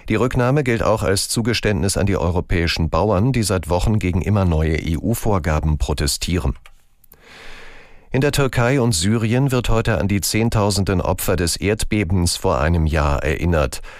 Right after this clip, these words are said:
Um vier Uhr siebzehn Ortszeit, dem Beginn des ersten Bebens im Osten der Türkei, sind heute früh Menschen in verschiedenen Orten zu Totenwachen zusammengekommen.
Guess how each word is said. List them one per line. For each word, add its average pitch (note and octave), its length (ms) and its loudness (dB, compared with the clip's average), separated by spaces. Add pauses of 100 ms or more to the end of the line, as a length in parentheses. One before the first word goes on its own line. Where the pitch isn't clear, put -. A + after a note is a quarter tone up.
(140)
Um F2+ 240 0
vier A#2+ 340 0
Uhr A#2 160 0
siebzehn F#2+ 480 -2
Ortszeit, - 880 -2
dem F2+ 160 2
Beginn E2+ 320 -2
des E2+ 220 -2
ersten F2+ 460 -2
Bebens E2+ 380 0
im C#2 160 -2
Osten - 340 -2
der D#2 140 -2
Türkei, D#2+ 680 0
sind G#2 300 -2
heute F2+ 260 0
früh - 260 -2
Menschen F2 460 0
in D2+ 180 0
verschiedenen E2+ 640 0
Orten C#2 320 -2
zu - 160 -2
Totenwachen D#2+ 760 0
zusammengekommen. C2 920 -2